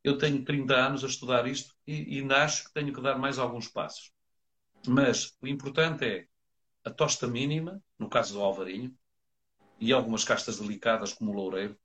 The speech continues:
Eu ainda não, já fermentei Loureiro, o caso do Amiel, mas fermentar, eh, dimensões maiores, quatrocentos litros,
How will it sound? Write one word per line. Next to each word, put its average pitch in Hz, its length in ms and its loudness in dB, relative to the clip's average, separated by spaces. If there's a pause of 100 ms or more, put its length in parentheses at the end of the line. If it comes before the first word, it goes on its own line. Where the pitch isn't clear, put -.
(140)
Eu 113 140 0
ainda 127 200 4
não, 127 260 2 (200)
já 147 180 4
fermentei 127 480 -4
Loureiro, 110 400 -2
o 87 200 -10
caso 90 280 -6
do 95 100 -8
Amiel, 92 400 -6 (460)
mas 113 380 2 (540)
fermentar, 120 720 4 (600)
eh, 95 600 0 (1040)
dimensões 131 540 2
maiores, 104 380 0
quatrocentos 107 520 -4
litros, 120 400 -6